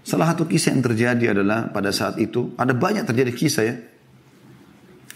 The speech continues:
Eh, eh, pada saat itu unta Nabi sallallahu alaihi wasallam hilang. Kemudian ini kemah Nabi, Nabi sallallahu alaihi wasallam mengatakan di kemah Nabi, "Unta saya hilang,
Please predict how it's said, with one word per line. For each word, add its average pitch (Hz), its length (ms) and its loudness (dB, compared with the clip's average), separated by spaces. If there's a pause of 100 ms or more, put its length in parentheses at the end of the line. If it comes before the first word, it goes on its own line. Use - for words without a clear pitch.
(540)
Eh, 101 420 0
eh, - 600 -2 (120)
pada 107 240 0
saat 123 160 0
itu 151 160 2
unta 147 240 2
Nabi 143 240 0
sallallahu 131 160 0
alaihi 147 80 0
wasallam 127 200 2
hilang. 110 260 2 (1900)
Kemudian 101 480 2 (1600)
ini 120 160 6
kemah 117 320 2
Nabi, 101 400 2 (480)
Nabi 101 160 4
sallallahu 98 160 2
alaihi 113 80 -2
wasallam 107 240 2
mengatakan 101 320 -2
di 95 160 4
kemah 95 320 0
Nabi, 90 240 2 (1200)
"Unta 110 320 2
saya 113 320 0
hilang, 95 400 0